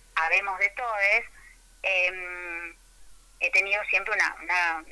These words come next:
una visión y una apertura mental y en general quienes nos encontramos en esa formación,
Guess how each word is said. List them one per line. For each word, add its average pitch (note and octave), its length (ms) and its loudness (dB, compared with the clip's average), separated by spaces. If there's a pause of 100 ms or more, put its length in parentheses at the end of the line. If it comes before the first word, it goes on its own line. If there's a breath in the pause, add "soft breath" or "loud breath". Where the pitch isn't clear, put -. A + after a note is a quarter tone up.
(160)
una D#3+ 180 2
visión F#3 520 -2
y F3 40 -6
una E3+ 140 0
apertura D#3+ 480 -2
mental E3+ 520 2
y F3+ 40 -2
en E3 160 0
general F3 540 6
quienes E3 260 -2
nos D#3 180 -10
encontramos D#3+ 640 -2
en D#3+ 80 -2
esa E3+ 200 -2
formación, F3 680 0